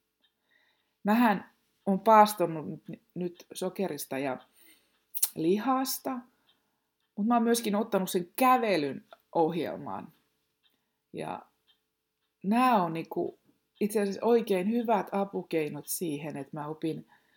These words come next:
opin huolehtimaan kehostani paremmin. Tää ei oo aina va-, tää ei oo aina helppoa se oma-, omasta kehosta huolta pitäminen.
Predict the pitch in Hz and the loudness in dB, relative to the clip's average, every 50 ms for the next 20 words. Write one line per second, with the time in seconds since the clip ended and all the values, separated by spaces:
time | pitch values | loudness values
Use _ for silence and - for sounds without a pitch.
0 | _ _ _ _ _ _ _ _ _ _ _ _ _ _ _ _ - 233 214 - | _ _ _ _ _ _ _ _ _ _ _ _ _ _ _ _ -14 -12 -6 -4
1 | 214 190 170 170 - 185 196 202 196 185 175 156 156 - - 170 156 156 151 147 | -2 -2 -2 -4 -4 0 2 4 6 6 6 4 2 0 -2 -4 -4 -4 -4 -6
2 | 143 143 151 - - _ _ - 180 165 180 170 160 165 165 - - - - - | -6 -6 -8 -10 -16 _ _ -4 -4 -2 -2 -4 -6 -6 -8 -10 -12 -12 -12 -12
3 | 98 95 95 _ _ _ _ _ _ _ _ _ _ _ _ _ _ _ _ _ | -14 -16 -18 _ _ _ _ _ _ _ _ _ _ _ _ _ _ _ _ _
4 | _ _ _ - 165 160 156 151 160 165 160 185 190 190 208 214 196 190 - _ | _ _ _ -10 -8 -6 -6 -6 -6 -8 -8 -6 -6 -6 -6 -8 -10 -12 -16 _
5 | _ _ _ _ _ _ _ _ _ _ _ _ _ _ _ _ _ _ _ _ | _ _ _ _ _ _ _ _ _ _ _ _ _ _ _ _ _ _ _ _
6 | _ _ _ _ _ _ _ _ - - - - _ _ _ _ _ _ _ _ | _ _ _ _ _ _ _ _ -20 -20 -20 -20 _ _ _ _ _ _ _ _
7 | _ _ _ _ _ _ _ _ _ _ _ _ - 208 214 220 226 233 240 247 | _ _ _ _ _ _ _ _ _ _ _ _ 0 4 6 6 8 6 6 6
8 | - - 269 285 277 262 240 220 226 254 262 247 - - 202 247 247 240 247 247 | 8 8 8 8 8 6 4 4 4 4 4 4 2 2 2 4 6 6 6 4
9 | 247 262 277 269 269 262 247 294 302 302 277 277 - - - 175 165 151 147 - | 4 4 4 4 4 4 4 4 4 4 4 2 -2 0 2 2 4 4 2 -2
10 | - _ - 196 - 170 - - - _ _ _ _ _ - 202 196 202 202 190 | -6 _ -10 -4 -4 -4 -4 -4 -8 _ _ _ _ _ -4 -2 0 0 0 0
11 | 175 170 - - 196 196 196 202 190 180 - - 160 - - 180 180 180 165 156 | -2 -4 -6 -4 -2 -2 0 0 -2 -4 -6 -8 -10 -8 -8 -6 -6 -6 -6 -6
12 | - - 147 160 - _ _ _ - - - 196 190 180 165 165 - 151 - - | -8 -10 -10 -12 -12 _ _ _ -20 -10 -6 -2 -2 0 -2 -2 -6 -8 -8 -8
13 | 190 196 - 180 160 143 143 151 147 - 139 - - - - | -8 -4 -2 -2 -2 -2 -4 -8 -12 -14 -14 -14 -14 -16 -18